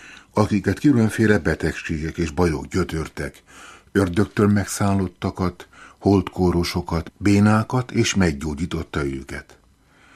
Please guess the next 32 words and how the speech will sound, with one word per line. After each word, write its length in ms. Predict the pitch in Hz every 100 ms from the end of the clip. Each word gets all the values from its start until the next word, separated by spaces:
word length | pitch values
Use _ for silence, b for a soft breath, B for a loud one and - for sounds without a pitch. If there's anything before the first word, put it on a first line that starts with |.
| b 95
A 60 |
pápa 360 | - 139 143 127
rámutatott, 920 | 85 71 76 - 71 73 71 _ - B B B
fontos 460 | 139 113 113 -
az, 240 | 101 110 -
hogy 240 | - 95
Jézus 400 | 95 90 87 -
milyen 340 | 127 147 120
módon 420 | 98 85 82 90 80
gondoskodik 680 | 78 73 76 - 82 78
a 60 | 80
betegekről 840 | 76 85 95 87 92 - 92 90 - B B
és 180 | 87
a 60 | 85
szenvedőkről. 1000 | - 80 73 71 69 69 - 71 67 65 _ B B B B B B
Gyakran 440 | 98 110 107 98
megérinti 800 | 98 101 90 85 76 73 73 69
őket, 300 | 69 73 71
és 160 | 80 -
hagyja, 500 | 90 90 92 110 - B B
hogy 140 | 110 110
ők 240 | 135 110
is 160 | 95 -
megérintsék, 960 | 82 73 73 71 71 69 - 69 - _ B B B
még 180 | 95 95
ha 100 | 95
egyébként 580 | 104 95 95 98 95 92
tiltott 500 | 131 147 143 78 -
is 160 | 80
lenne 360 | 85 85 87 87
az 160 | - 90
érintés, 720 | 78 73 76 73 92 92